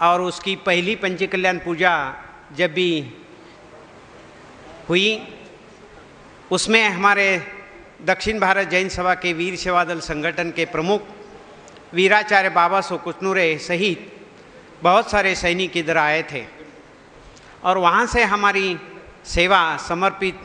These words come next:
होती जा रही है। तो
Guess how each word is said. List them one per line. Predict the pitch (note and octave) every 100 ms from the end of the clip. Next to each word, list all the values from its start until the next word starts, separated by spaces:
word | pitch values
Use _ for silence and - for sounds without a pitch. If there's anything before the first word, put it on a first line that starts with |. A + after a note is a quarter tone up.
| - - -
होती | E3 F3 F#3
जा | F3 F3+ E3 D#3
रही | D#3+ F3
है। | F#3+ G#3+ A3 - - - - - - - -
तो | G3 F#3 F3 E3